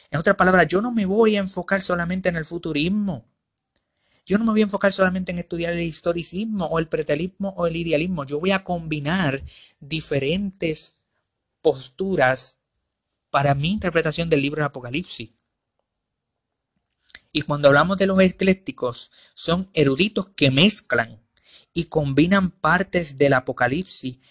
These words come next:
de forma variada. Ellos están de acuerdo con los futuristas en que algunas partes del Apocalipsis señalan un día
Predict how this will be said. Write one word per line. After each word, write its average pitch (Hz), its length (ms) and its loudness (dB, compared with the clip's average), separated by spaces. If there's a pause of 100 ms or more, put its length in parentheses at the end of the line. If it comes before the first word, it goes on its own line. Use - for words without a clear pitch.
(160)
de 139 180 4
forma 165 520 0
variada. 123 600 -2 (680)
Ellos 147 300 0
están 180 300 -4
de 175 80 4
acuerdo 160 340 4
con 151 120 2
los 139 120 0
futuristas 135 580 -4
en 127 60 -4
que 127 100 0
algunas 131 320 0
partes 165 340 0
del 160 100 4
Apocalipsis 151 640 -2
señalan 135 640 0
un 151 260 -6
día 127 500 -2